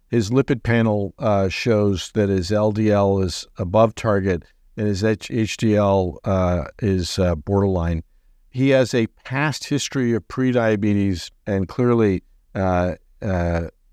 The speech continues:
um, he's obese today, but was previously recognized, uh, as only being overweight. He's not on any medications. Uh, he works as an electrician, uh,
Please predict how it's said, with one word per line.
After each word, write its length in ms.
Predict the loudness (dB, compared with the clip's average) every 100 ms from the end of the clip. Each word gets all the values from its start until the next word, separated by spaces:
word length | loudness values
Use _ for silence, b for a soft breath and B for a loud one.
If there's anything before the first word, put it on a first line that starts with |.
| _ -4
um, 480 | -2 -2 -4 -6 -10
he's 380 | -4 0 0 0
obese 440 | -4 -2 0 0
today, 480 | -2 -4 0 2 2
but 240 | 2 0 0
was 240 | 0 -2
previously 640 | -4 -2 0 0 -2 -2
recognized, 760 | 0 0 -2 -4 -2 0 -2 -6 _ _ -6
uh, 300 | -2 0 0
as 260 | 0 0 0
only 240 | 0 0
being 340 | 0 0 0 -2
overweight. 680 | -2 -2 -2 -2 -2 -4 -8 _ _ _ -4
He's 160 | 0
not 280 | 2 2 2
on 120 | 2
any 200 | 2 2
medications. 880 | 2 2 2 0 -2 -2 -10 -14 -20 _ _ _ -2
Uh, 180 | 0 2
he 160 | 0
works 340 | 2 2 0 0
as 220 | 0 0
an 100 | 0
electrician, 840 | 0 -2 -4 -4 -2 0 0 -2 -6 _ _
uh, 420 | 0 2 4 2